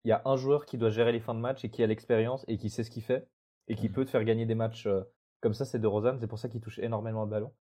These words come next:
Speaker 1: Je suis en train de regarder là, sur les, les, les quatrièmes quarts. Euh, j'ai,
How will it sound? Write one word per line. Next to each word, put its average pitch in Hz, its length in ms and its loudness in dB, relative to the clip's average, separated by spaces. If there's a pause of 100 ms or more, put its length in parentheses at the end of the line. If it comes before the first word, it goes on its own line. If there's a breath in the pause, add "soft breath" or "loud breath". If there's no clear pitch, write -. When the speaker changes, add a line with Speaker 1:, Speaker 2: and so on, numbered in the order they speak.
(160)
Speaker 1:
Je - 60 -20
suis 131 60 -2
en 117 60 2
train 127 120 -4
de 131 60 -2
regarder 135 340 2
là, 139 240 0
sur - 200 0
les, 104 280 4
les, 98 360 -2
les 98 120 -4
quatrièmes 123 360 -2
quarts. 123 300 -2 (800)
Euh, 98 680 4
j'ai, 92 120 -4